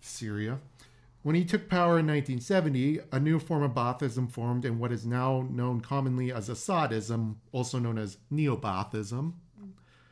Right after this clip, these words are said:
Al-Assad aimed to make himself the face of Baathism and Arab unity. This led to the split between the Syrian and Iraqi branches, the two largest factions of the movement.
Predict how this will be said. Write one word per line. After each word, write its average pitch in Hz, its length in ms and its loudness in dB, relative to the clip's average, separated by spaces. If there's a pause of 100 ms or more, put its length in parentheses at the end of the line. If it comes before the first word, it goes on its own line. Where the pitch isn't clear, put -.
(520)
Al-Assad 156 600 2
aimed 165 260 2
to 147 80 -2
make 131 240 0
himself 147 400 0
the 131 80 -4
face 135 380 -2
of - 140 -4
Baathism 147 680 -2
and 120 240 -4
Arab 117 320 0
unity. 107 520 -4 (680)
This 170 240 2
led 170 160 4
to 170 100 2
the 139 120 0
split 135 360 -4
between 131 440 0
the 123 260 -4
Syrian 135 400 2
and 120 260 0
Iraqi 113 440 0
branches, 135 580 -2
the 120 100 -4
two 123 220 0
largest 131 560 0
factions 113 460 -4
of 101 100 -6
the 110 80 -6
movement. 120 480 -2